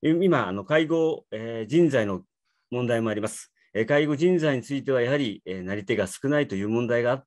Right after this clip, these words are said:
て、そこで一番はやはり介護人材に対する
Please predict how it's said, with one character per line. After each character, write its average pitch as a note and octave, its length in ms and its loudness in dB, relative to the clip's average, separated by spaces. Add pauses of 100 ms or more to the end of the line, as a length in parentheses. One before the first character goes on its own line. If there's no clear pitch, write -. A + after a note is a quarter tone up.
て、 D#2 260 -6
そ - 180 -18
こ E3+ 120 2
で F3+ 220 4 (260)
一 C#3+ 220 -6
番 C3+ 240 2
は D3+ 340 0
や F2+ 60 -10
は F2+ 40 -8
り E2+ 80 -12
介 B2 200 2
護 A#2+ 140 0
人 C3+ 280 0
材 B2 180 2
に G2+ 60 -4
対 B2+ 220 -2
す E3+ 140 -6
る B2+ 260 -2